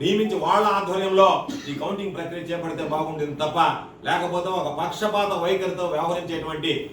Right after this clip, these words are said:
నెల్లూరు జిల్లా కలెక్టర్ ఉన్నన్ని రోజులు ఎన్నికల అధికారిగా ఈ జిల్లాలో ఎన్నికలు సజావుగా, సాఫీగా జరగవు అని చెప్పి చెప్పని పరిశీలకుడు కూడా నియమించండి అని చెప్పి చెప్పని కూడా ఎన్నికల కమిషనర్కి ఈరోజు రాయడం జరిగింది. ఇంత దౌర్భాగ్యమైనటువంటి ఎన్నికల ఏర్పాట్లు అనేటువంటి షామియానా లేదు.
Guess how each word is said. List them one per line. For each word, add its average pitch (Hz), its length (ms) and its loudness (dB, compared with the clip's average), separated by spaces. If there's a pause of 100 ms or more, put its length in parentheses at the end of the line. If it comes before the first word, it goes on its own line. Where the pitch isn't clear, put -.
(120)
నెల్లూరు 190 340 2
జిల్లా 175 340 0
కలెక్టర్ 147 240 -4
ఉన్నన్ని 151 340 -4
రోజులు 180 500 2 (260)
ఎన్నికల 180 300 2
అధికారిగా 156 680 0 (120)
ఈ 143 160 -2
జిల్లాలో 180 360 0
ఎన్నికలు 156 300 -2
సజావుగా, 165 500 0
సాఫీగా 160 400 -4
జరగవు 165 400 -2
అని 151 140 -4
చెప్పి 143 160 -2
చెప్పని 156 440 0 (220)
పరిశీలకుడు 147 500 -2
కూడా 151 480 0
నియమించండి 156 600 -2
అని 143 100 -4
చెప్పి 143 180 -4
చెప్పని 131 200 -4
కూడా 151 360 2 (260)
ఎన్నికల 151 260 -2
కమిషనర్కి 131 840 -2 (140)
ఈరోజు 120 180 -4
రాయడం 104 320 -4
జరిగింది. 117 380 -4 (240)
ఇంత 180 180 -4
దౌర్భాగ్యమైనటువంటి 190 1160 0
ఎన్నికల 165 280 0
ఏర్పాట్లు 156 460 -4
అనేటువంటి 143 400 -6 (380)
షామియానా 185 520 2
లేదు. 151 220 -4